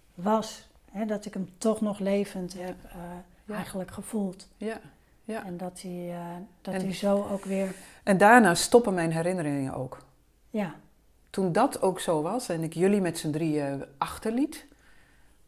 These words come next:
Speaker 2: daarna weet ik het eigenlijk niet meer wat er allemaal gebeurd is.
Speaker 1: Nee.
Speaker 2: Nee.
Speaker 1: Nee.
Speaker 2: Ben ik nog gebleven? Ben ik naar huis gegaan? Ben ik... ik weet het echt niet meer. Nee.
Speaker 1: Nee,
Speaker 2: Nee.
Speaker 1: ik zou het ook niet weten.
Speaker 2: Nee.
Speaker 1: Nee.
Speaker 2: Nee.
Speaker 1: Nee.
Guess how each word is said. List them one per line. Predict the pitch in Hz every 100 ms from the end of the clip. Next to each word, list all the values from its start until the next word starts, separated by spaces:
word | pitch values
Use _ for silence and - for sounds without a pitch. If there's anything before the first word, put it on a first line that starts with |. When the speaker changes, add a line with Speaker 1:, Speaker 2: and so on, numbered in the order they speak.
| - - - _ _ _
Speaker 2:
daarna | 170 202 208 180
weet | 165 214
ik | -
het | -
eigenlijk | - 147 139 143
niet | 151
meer | 143 139
wat | 135
er | 139
allemaal | 135 135
gebeurd | 139 139 135 160
is. | - - _ _
Speaker 1:
Nee. | 196 175 165 -
Speaker 2:
Nee. | 180 - - -
Speaker 1:
Nee. | 196 180 - _ -
Speaker 2:
Ben | 151
ik | 147 147 -
nog | 139 -
gebleven? | 131 127 127 156 - 165
Ben | 147
ik | 135
naar | 135
huis | 131 135 156 -
gegaan? | 170 180 180 190 190
Ben | 139
ik... | 131 131 -
ik | 190
weet | 175 185 208
het | -
echt | - 190 -
niet | 180 -
meer. | 135 139 - -
Nee. | - - -
Speaker 1:
Nee, | 214 196 196 208
Speaker 2:
Nee. | 220 226
Speaker 1:
ik |
zou | - 180
het | 185
ook | 233
niet | 269 254
weten. | 226 190 190
Speaker 2:
Nee. | 196 - -
Speaker 1:
Nee. | 190 208 214
Speaker 2:
Nee. | 190 - - -
Speaker 1:
Nee. | 214 226